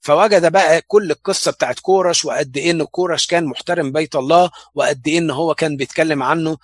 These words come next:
بكل احترام، وإن هو رجع لهم كل الحاجات دي، وقد إيه إن هو كان،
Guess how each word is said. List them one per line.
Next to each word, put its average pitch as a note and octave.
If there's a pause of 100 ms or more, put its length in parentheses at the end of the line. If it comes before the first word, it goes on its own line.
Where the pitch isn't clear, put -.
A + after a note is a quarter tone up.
(160)
بكل E3
احترام، D#3
وإن C#3+
هو D3+
رجع C3+
لهم D#3 (320)
كل E3+
الحاجات C#3+
دي، D#3
وقد C3
إيه D3+
إن D3+
هو D3
كان، D3